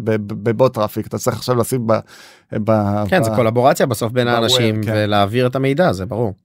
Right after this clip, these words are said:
Speaker 1: כן, אבל אתה לא רוצה שזה יקרה, אתה רוצה שזה, אוקיי, הדאטה כבר צריך להיות מוכן שם, כבר, אה, אה, ו-, ו-,
Speaker 2: כן.
Speaker 1: וכבר נקי, וכבר, אה, ושלא תצטרך להעביר לך את התורה שבעל פה שעברה בין,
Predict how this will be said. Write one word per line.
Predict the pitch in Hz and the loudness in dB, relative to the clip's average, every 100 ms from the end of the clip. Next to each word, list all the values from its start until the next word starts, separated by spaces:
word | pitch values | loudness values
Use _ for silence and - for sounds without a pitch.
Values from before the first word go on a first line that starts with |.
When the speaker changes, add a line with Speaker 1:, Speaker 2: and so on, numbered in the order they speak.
| - | -8
Speaker 1:
כן, | - 165 | -4 0
אבל | 110 | 0
אתה | 110 127 | 2 4
לא | |
רוצה | 160 175 165 147 | 2 2 0 0
שזה | 147 110 | 0 0
יקרה, | 104 - 160 | 0 2 2
אתה | 123 | 2
רוצה | 104 117 120 | 0 -2 -4
שזה, | 131 120 123 120 120 | -4 -2 0 0 -4
אוקיי, | 156 214 170 | -4 0 2
הדאטה | 117 135 151 160 | 4 4 4 4
כבר | 143 | 2
צריך | - 120 | 0 2
להיות | 143 143 | 2 2
מוכן | 135 - 156 | 0 2 2
שם, | 143 127 110 | 4 2 2
כבר, | 101 113 110 107 | 0 0 0 2
אה, | |
אה, | 110 107 - 113 | 0 0 -2 -2
ו-, | 98 110 101 | 2 4 4
ו-, | 98 104 104 | 2 0 0
Speaker 2:
כן. | 113 | 0
Speaker 1:
וכבר | 117 117 123 | -2 0 2
נקי, | 120 - 170 170 | 2 4 4 6
וכבר, | 123 117 113 113 110 107 | 4 -2 0 2 2 0
אה, | 113 110 110 107 107 101 - - - | -2 -2 -4 -2 -2 -4 -10 -20 -10
ושלא | - 113 127 139 | -4 2 4 2
תצטרך | - - 120 123 | 0 -10 -8 0
להעביר | 110 107 | 0 2
לך | 127 | 0
את | 131 | -2
התורה | 110 - 107 123 | -2 0 2 2
שבעל | 131 113 107 | 0 0 0
פה | - 156 | 0 2
שעברה | 127 101 135 135 | 2 2 4 4
בין, | 123 123 | 4 2